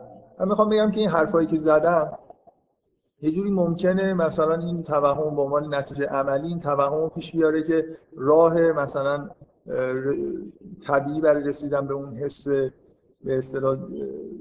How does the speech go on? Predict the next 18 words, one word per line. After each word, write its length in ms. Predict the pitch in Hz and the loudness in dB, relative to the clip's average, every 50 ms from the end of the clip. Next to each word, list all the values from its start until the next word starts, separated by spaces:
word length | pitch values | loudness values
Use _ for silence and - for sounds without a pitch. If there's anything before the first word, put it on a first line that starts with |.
| - - - 98 - | -16 -16 -16 -12 -6
جنسیت 640 | 131 143 147 147 143 - - 147 151 143 139 139 147 | -4 -4 -4 -4 -6 -6 0 2 4 4 4 2 0
مردانه، 540 | 147 143 139 139 139 135 139 139 147 156 | -2 0 2 2 2 2 0 0 0 -2
تکمیل 480 | 147 - - 147 139 - - - 147 143 | -4 -4 -4 -4 -4 -2 -4 -8 -8 -8
کردن 480 | 135 135 143 135 135 135 147 156 165 151 | -4 -2 2 2 2 4 2 0 0 -2
جنسیت 520 | 147 143 135 131 131 - 139 131 135 135 | -6 -6 -6 -6 -4 -2 0 0 0 0
مردانه 380 | 139 131 127 127 127 131 135 131 | -2 0 0 0 -2 -4 -6 -6
که 100 | 135 135 | -6 -6
یه 160 | 135 139 135 | -4 -4 0
روندی 540 | 131 135 139 139 139 143 147 151 143 139 135 | 2 4 4 6 6 4 4 2 0 0 2
باید 240 | 139 135 135 131 | 4 4 4 4
طی 220 | - - 143 139 139 | 0 -2 -4 -4 -2
بشه، 360 | 139 139 - - 170 180 180 - - - - - _ _ - | -2 -2 -2 0 0 0 -2 -2 -8 -20 -20 -20 _ _ -8
اینه 180 | 190 202 220 | -2 -2 2
که 100 | 214 - | 4 6
آدم 300 | 208 190 185 190 190 190 | 8 8 8 8 6 6
مثلاً 340 | 190 180 175 - 180 165 175 | 4 4 4 4 4 4 4
یه 140 | 180 180 180 | 4 4 4
دوره 720 | 165 170 165 160 160 165 170 180 180 180 180 180 170 170 | 6 6 6 6 6 6 6 6 6 6 6 4 2 0